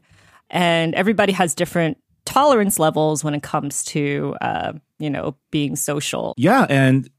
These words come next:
Speaker 2: we learn a lot about Grace, um, throughout the book because there are chapters in the book that delve into her past, and it's justified in the book as her, like, having dreams of her past. And surprisingly, that becomes plot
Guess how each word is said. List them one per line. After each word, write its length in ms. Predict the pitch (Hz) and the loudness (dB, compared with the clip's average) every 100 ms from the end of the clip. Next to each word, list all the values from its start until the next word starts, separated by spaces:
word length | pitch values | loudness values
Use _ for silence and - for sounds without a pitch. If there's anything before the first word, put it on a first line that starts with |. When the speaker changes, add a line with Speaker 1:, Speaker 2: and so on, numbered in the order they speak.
| _ - | _ 0
Speaker 2:
we 140 | 160 | 2
learn 200 | 165 190 | 4 4
a 60 | 214 | 4
lot 160 | 170 | 4
about 160 | 151 143 | 2 0
Grace, 560 | 104 104 95 - - - | 0 0 0 -4 -6 -4
um, 180 | 107 90 | -2 0
throughout 220 | 95 98 | 0 -2
the 60 | 92 | -2
book 260 | 92 90 - - | -2 -4 -4 -10
because 240 | - 170 135 | 0 2 4
there 200 | 151 139 | 2 2
are 140 | 135 | 0
chapters 800 | 131 - 147 - 147 127 110 - | 0 -4 -4 -2 -2 0 0 -2
in 120 | 117 110 | 0 0
the 60 | |
book 280 | 101 98 - | 0 -4 -2
that 280 | 110 98 - | -2 -2 -2
delve 240 | 101 95 | -2 -2
into 240 | 110 95 - | -4 -6 -8
her 160 | - | -14
past, 520 | - - 185 - - - | -14 -4 -4 -4 -8 -6
and 200 | 101 101 | -4 -2
it's 100 | 95 | 0
justified 400 | 123 - 131 117 | -2 -2 -2 0
in 80 | 113 | 0
the 80 | |
book 160 | 104 92 | -2 -4
as 160 | 90 - | -6 -8
her, 160 | 95 | -6
like, 140 | 87 85 | -6 -6
having 320 | 92 90 85 | -6 -6 -6
dreams 460 | 82 98 78 - - | -6 -6 -6 -12 -16
of 100 | - | -14
her 100 | - | -16
past. 460 | - - - - - - - | -18 -20 -18 -18 -18 -14 -6
And 260 | 95 98 107 - - _ _ _ _ _ - | 0 0 -2 -8 -20 _ _ _ _ _ -4
surprisingly, 460 | 147 - 190 196 | -2 0 0 2
that 100 | 156 | 2
becomes 480 | 165 - 165 160 - | 2 0 2 2 0
plot 720 | - - - 131 117 - - | -6 -20 -2 -2 0 -4 -10